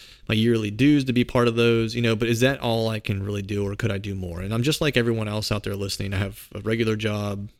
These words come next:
you know, married, w-, one kid, um, mortgage, car payments, et cetera. So dipping into the household income to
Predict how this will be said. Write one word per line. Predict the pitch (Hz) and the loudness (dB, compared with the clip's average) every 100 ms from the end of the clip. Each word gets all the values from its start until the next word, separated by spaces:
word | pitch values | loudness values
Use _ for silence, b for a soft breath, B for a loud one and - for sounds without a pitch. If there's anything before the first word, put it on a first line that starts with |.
| _ | _
you | 110 95 | -8 -4
know, | |
married, | 98 113 110 110 104 117 _ _ _ - _ - | -2 0 0 -2 -4 -14 _ _ _ -20 _ -14
w-, | - 123 - | -10 -10 -8
one | 123 117 | -2 0
kid, | 113 110 110 104 107 b b b b b | 2 2 2 0 -6 b b b b b
um, | 104 98 90 90 - - | -4 -2 -2 -8 -12 -14
mortgage, | 120 120 127 117 117 110 110 - 151 147 | -2 4 4 4 2 0 -6 -14 -18 -4
car | - 113 | 2 2
payments, | - 110 107 101 | 4 4 2 -10
et | - - | -10 -2
cetera. | 113 110 | -2 0
So | 107 110 | -2 -4
dipping | 117 139 139 120 113 | 0 0 2 2 0
into | 113 110 | 0 -2
the | 104 101 | -2 -2
household | 104 107 - 101 101 98 - | -2 -4 -2 -2 -2 -8 -6
income | 107 104 101 101 98 | -4 -2 -4 -4 -4
to | 98 98 87 | -4 -4 -6